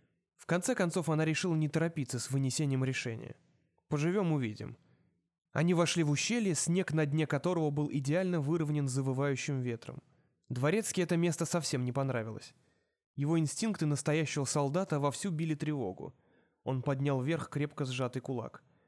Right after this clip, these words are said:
К Дворецки мигом подбежал Крут. "Проблемы?" Телохранитель внимательно осматривал заснеженное поле в поисках каких-либо следов.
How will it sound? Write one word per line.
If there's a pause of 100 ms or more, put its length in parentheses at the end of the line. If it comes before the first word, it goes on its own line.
(640)
К
Дворецки
мигом
подбежал
Крут. (300)
"Проблемы?" (920)
Телохранитель
внимательно
осматривал
заснеженное
поле
в
поисках
каких-либо
следов.